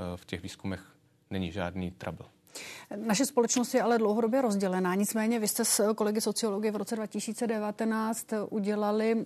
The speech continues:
Speaker 2: jiné šetření, které je rozdělilo na šest tříd.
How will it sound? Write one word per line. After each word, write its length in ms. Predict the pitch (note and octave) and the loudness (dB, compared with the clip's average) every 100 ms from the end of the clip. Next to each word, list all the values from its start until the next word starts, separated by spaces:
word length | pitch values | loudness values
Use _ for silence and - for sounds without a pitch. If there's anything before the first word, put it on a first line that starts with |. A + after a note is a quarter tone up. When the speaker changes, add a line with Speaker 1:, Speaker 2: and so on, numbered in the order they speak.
| - | -2
Speaker 2:
jiné 360 | G#3 G#3+ G#3 | 2 2 2
šetření, 520 | A3 G#3+ - A3 A3 | -2 -4 -2 0 2
které 400 | G#3+ G#3 G#3 G#3 | 0 -2 -2 0
je 120 | G#3+ G#3 | 2 0
rozdělilo 580 | G3 G3 G#3+ G#3+ A3 A3 - - | 0 2 2 2 0 -2 -8 -2
na 300 | G#3+ G#3 G3+ - | 2 4 2 -2
šest 520 | - - A3 - - - | 0 2 2 0 -6 -6
tříd. 580 | - - F#3+ E3+ E3 | 0 2 4 2 0